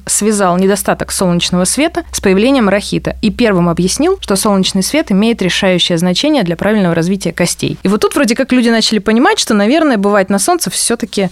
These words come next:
неплохо. Этим дело не кончилось. Спустя год после этого американский врач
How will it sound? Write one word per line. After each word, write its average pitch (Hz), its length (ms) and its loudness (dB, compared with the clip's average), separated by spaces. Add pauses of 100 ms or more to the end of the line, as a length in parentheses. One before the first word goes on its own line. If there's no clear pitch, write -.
(140)
неплохо. 196 720 0
Этим 302 260 2
дело 320 200 4
не 285 80 2
кончилось. 359 420 2
Спустя - 340 -2
год 254 320 0
после 208 300 0
этого 208 320 -2
американский 226 540 0
врач 190 340 0